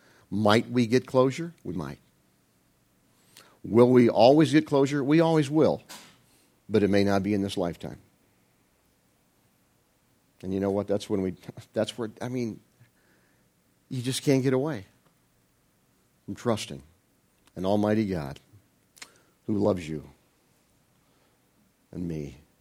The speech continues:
more than we can possibly imagine. May God give us the ability, the strength inwardly to trust him in all things.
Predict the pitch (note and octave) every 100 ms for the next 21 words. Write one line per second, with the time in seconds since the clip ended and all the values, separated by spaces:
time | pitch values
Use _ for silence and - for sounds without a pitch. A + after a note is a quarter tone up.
0 | _ _ - F#2+ F#2+ F2 E2 E2 E2 -
1 | A#1+ - - - G1+ - - - _ _
2 | _ _ _ _ _ _ _ _ _ _
3 | _ _ _ _ _ _ - F#2+ F#2 G2
4 | F#2 F#2+ F#2+ - G2 E2+ D#2 D2+ A2+ -
5 | _ _ _ _ _ _ _ _ _ _
6 | _ _ _ _ _ _ _ - - -
7 | F2 C2 - - _ - B2 G2+ E2 C#2+
8 | D2 - _ _ _ _ _ _ _ _
9 | _ _ - - C#2+ - - _ _ _
10 | _ _ _ _ _ - D#2+ C#2 B1+ A1
11 | - - -